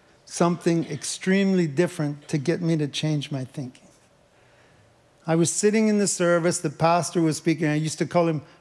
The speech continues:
Positive Pastor Pitts 'cause he was just, like, positive about everything. And he was speaking, and, and then in the middle of his service, middle of his preaching, everyone could tell the atmosphere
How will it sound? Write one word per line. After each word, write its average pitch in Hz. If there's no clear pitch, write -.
Positive 180
Pastor 175
Pitts 165
'cause 156
he 190
was 180
just, 175
like, 160
positive 175
about 165
everything. 160
And 175
he 196
was 202
speaking, 220
and, 202
and 196
then 247
in 196
the 208
middle 262
of 226
his 214
service, 151
middle 226
of 202
his 185
preaching, 156
everyone 240
could 175
tell 196
the 151
atmosphere 151